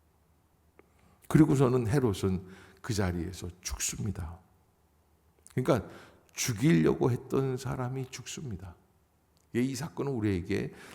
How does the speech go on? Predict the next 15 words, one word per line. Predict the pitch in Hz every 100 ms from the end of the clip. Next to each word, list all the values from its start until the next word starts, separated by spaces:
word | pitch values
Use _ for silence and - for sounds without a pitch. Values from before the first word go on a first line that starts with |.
| -
그것을 | - 107 104 110
아주 | 98 104 85
여실히 | 98 - 165 156 156
보여주는 | 117 104 95 92 95 90
사건이 | - - - 92 85 87
되죠. | 87 85 87 82 - _ _ _ _ _ _ _ _ _ _ _ _ _
더 | - 98
나아가서 | 90 85 82 87 85
이십사 | 104 - - - 92
절에 | 82 101 147 - - - - -
하나님의, | - 160 143 113 92
시작, | 82 113 104 87 76 101 147 - - -
"하나님의 | - - 113 98 95 92 80
말씀은 | 82 87 80 - 101 135 160 - - - -
흥왕하여", | - 151 147 135 135 101 110 104 135 175 -